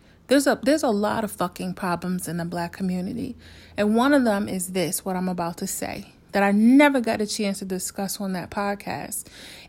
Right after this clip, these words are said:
is this whole light skin, dark skin bullshit, right? So it's a light, <laughs> it's,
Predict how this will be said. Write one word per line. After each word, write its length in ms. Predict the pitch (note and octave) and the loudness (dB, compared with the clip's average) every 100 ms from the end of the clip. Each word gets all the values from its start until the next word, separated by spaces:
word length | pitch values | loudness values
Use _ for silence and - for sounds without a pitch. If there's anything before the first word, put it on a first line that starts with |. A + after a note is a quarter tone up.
| - | 2
is 540 | G#3 G3 F#3 F#3+ - - _ _ _ _ _ _ _ - - _ _ - | 4 4 0 -4 -8 -14 _ _ _ _ _ _ _ -20 -20 _ _ 2
this 200 | G#3 - | 2 2
whole 400 | - C#4 C4+ B3+ | 0 4 6 4
light 540 | G#3+ G#3 A3 C4 B3 | 4 4 4 0 -2
skin, 560 | - - - G3+ G3 F#3+ | -4 -4 -2 0 0 -2
dark 340 | G#3 G3 G3+ | -2 -2 -4
skin 460 | - - F#3+ F3+ E3 - | -8 -8 -6 -6 -8 -4
bullshit, 880 | G3 F#3+ F3 - - - - - - _ _ _ _ - | 0 0 -2 -6 -8 -10 -12 -14 -14 _ _ _ _ -6
right? 340 | G3 G3+ A3 - - - _ - | 0 0 -2 -8 -20 -20 _ 0
So 180 | A#3 A3+ | 2 2
it's 220 | C4+ C4+ | 2 2
a 80 | A3+ | 2
light, 680 | G3+ G3+ G#3 A3+ A3+ - G#3 A#3 - | 4 4 2 2 -2 -6 -4 -6 2
<laughs> 80 | D4 - - - - | 0 0 -20 -4 0
it's, 200 | C#4+ | 2